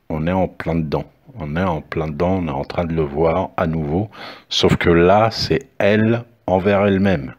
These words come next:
C'est pas le mal qu'elle peut faire aux autres. C'est pas le mal qu'elle a fait en Libye, c'est pas le mal qu'elle a fait en Syrie, c'est pas le mal qu'elle a fait en Afrique, et cetera, et cetera, et cetera. Là, c'est elle envers elle-même.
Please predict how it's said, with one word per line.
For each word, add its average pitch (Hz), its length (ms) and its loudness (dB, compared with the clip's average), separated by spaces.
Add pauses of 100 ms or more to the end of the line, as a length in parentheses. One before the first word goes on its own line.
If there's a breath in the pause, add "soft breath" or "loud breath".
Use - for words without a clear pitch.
C'est - 200 -14
pas 90 200 0
le 78 180 -2
mal 85 280 -2
qu'elle - 180 -8
peut - 140 -2
faire - 300 -4
aux 87 200 -2
autres. - 300 -2 (680 loud breath)
C'est - 140 -20
pas - 180 -6
le 82 140 2
mal 95 300 2
qu'elle 85 180 0
a 78 80 4
fait - 160 -2
en 87 100 2
Libye, 92 380 0
c'est - 200 -10
pas 78 100 0
le 78 80 -2
mal 87 280 0
qu'elle 85 200 -2
a 80 60 0
fait - 140 -6
en 90 60 0
Syrie, 95 340 0
c'est - 140 -10
pas 90 80 0
le 87 80 0
mal 104 380 2
qu'elle 95 160 0
a 95 80 2
fait - 120 -4
en 101 80 2
Afrique, 104 380 -2
et - 140 0
cetera, 98 460 0
et 92 60 -4
cetera, 92 400 -4
et 90 60 -6
cetera. 101 460 0 (880 loud breath)
Là, 80 120 2
c'est - 540 0
elle 101 340 4 (420)
envers 85 320 2
elle-même. 73 460 0